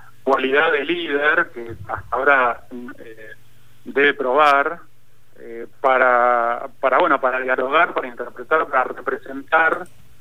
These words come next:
eh, esa, esa,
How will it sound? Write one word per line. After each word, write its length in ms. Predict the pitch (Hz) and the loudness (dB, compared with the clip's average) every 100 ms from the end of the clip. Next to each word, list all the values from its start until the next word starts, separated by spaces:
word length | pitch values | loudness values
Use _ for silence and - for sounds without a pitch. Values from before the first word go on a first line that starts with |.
| - - - - - - - - | -20 -20 -20 -20 -20 -20 -20 -16
eh, 480 | - 120 117 123 139 | -8 -2 0 0 -2
esa, 840 | 139 139 135 123 117 117 113 113 107 107 117 - - 87 87 | 0 4 6 6 4 2 0 -4 -6 -10 -18 -18 -18 -14 -10
esa, 440 | - 139 143 135 | -6 0 4 4